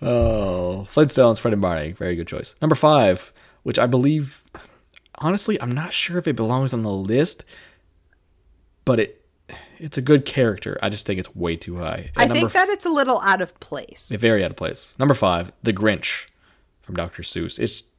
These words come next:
Speaker 1: it's not a cartoon char-, you know what I mean? Like, it's not a series. It was just a, it was a
Speaker 2: Wow.
Speaker 1: movie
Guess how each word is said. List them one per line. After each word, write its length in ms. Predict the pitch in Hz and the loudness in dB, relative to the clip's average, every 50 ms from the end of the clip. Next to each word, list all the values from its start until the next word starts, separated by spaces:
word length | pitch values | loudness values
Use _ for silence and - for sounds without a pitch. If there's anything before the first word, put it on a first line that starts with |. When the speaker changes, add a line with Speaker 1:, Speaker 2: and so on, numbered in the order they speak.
| _ _ _ _ - | _ _ _ _ -8
Speaker 1:
it's 160 | 139 - - | -4 -2 0
not 100 | 202 202 202 | 2 2 2
a 40 | |
cartoon 960 | 196 - - 196 185 - _ _ _ - - - - 190 190 185 175 156 143 - - | 0 0 0 0 0 -2 _ _ _ -10 -10 -6 -2 0 2 2 2 0 -2 -6 -10
char-, 220 | - - 202 214 233 | -10 -6 -4 -2 2
you 80 | 220 | 4
know 60 | 214 | 4
what 80 | 214 220 | 6 6
I 20 | |
mean? 120 | 226 233 220 | 4 4 4
Like, 140 | 214 185 185 | 4 4 2
it's 120 | 180 - | 2 2
not 100 | 208 190 | 2 2
a 40 | - | 2
series. 460 | - - - 202 185 147 117 110 104 | 0 0 0 2 2 4 4 2 2
It 40 | 110 | 0
was 140 | 113 110 113 | 0 0 0
just 160 | 254 277 285 | 0 0 0
a, 160 | 277 - 277 | 2 0 0
it 40 | - | 0
was 100 | 139 123 | 0 0
a 40 | 127 | 0
Speaker 2:
Wow. 40 | 127 | -2
Speaker 1:
movie 360 | 143 143 127 95 92 87 85 | -2 -2 -2 -2 -2 -4 -6